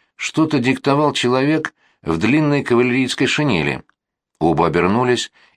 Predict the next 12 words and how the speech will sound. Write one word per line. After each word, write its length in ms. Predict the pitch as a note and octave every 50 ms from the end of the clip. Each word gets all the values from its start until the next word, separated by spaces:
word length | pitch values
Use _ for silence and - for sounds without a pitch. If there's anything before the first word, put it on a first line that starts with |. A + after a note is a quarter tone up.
| _
и 200 | - E2 F2 F2
взглянули 420 | D2+ D2 D#2+ F2 F#2 G2 F#2+ F2+ F#2
на 180 | G2+ A2 A#2
Юру, 380 | A2+ G#2+ G2 D#2+ D2+ C#2+ C2 - _ _ _ _ _ _ _ _ _ -
а 100 | D2 D2+
он 120 | E2+ E2+
каким-то 720 | D#2+ F#2 E2 - - G2+ F#2 E2+ D2+ - E2+ E2+ E2 - - _ _ _ _
неведомым 720 | - E2 F#2+ G#2 G2+ F#2 G2+ G2+ E3 E3 F2+ F2+ F2+ F2 D#2+
чутьём 500 | - - G2+ - C3 D3+ D#3+ D3 G#2+ C#2+ _ _ _ _ _ _ _
понял, 360 | - - D#2 F2+ F2+ F2+ F2 E2
что 220 | - - - E2
они 420 | E2 E2 F2+ F2+ F#2 F#2 F#2 -